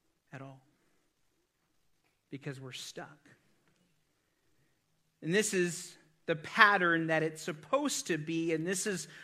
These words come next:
what happens when your aloneness is removed. When you're not alone, your needs are being met. Then gets into healthy thinking,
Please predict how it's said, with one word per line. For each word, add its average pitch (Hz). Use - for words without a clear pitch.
what 175
happens 220
when 170
your 165
aloneness 180
is 160
removed. 202
When 156
you're 165
not 240
alone, 190
your 170
needs 165
are 151
being 160
met. 170
Then 220
gets 202
into 180
healthy 220
thinking, 139